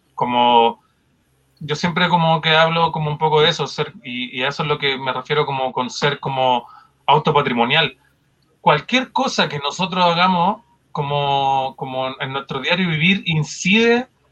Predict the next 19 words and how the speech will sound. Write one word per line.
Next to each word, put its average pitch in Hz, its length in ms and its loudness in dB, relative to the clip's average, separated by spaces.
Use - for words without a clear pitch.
en, 160 180 -2
en, - 340 -6
en 135 140 -8
muchas 202 300 0
cosas, 175 360 0
en, 135 140 -8
en 135 120 -6
el 131 140 -2
ambiente, 156 480 0
en, 143 160 -4
en, 131 340 -10
en 127 140 -10
la 127 100 0
vida 147 200 2
de 147 80 2
nuestras 135 320 -2
mascotas, 165 720 2
por, 151 160 -2
en, 147 120 -2